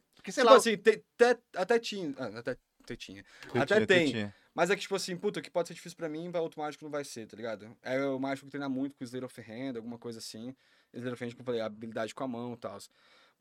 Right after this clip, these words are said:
Speaker 2: Tipo, o cara que pega o anel dele e faz
Speaker 3: É,
Speaker 2: sumir
Speaker 3: porra, essas
Speaker 2: daqui e
Speaker 3: viagens
Speaker 2: aparecer
Speaker 3: aí.
Speaker 2: aqui.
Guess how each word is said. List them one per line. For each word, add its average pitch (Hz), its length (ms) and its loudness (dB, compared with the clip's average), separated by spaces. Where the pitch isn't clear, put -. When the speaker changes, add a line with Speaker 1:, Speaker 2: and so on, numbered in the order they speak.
Speaker 2:
Tipo, 127 360 -6
o 120 140 -14
cara 135 240 -4
que - 120 -16
pega 131 380 -2
o 135 140 2
anel 123 300 0
dele 123 380 -6
e - 80 -12
faz 117 120 8
Speaker 3:
É, 131 400 12
Speaker 2:
sumir 139 240 6
Speaker 3:
porra, 131 120 10
essas 139 140 6
Speaker 2:
daqui 113 60 2
e 104 120 -4
Speaker 3:
viagens 117 240 10
Speaker 2:
aparecer 113 160 4
Speaker 3:
aí. 135 60 2
Speaker 2:
aqui. 117 260 -4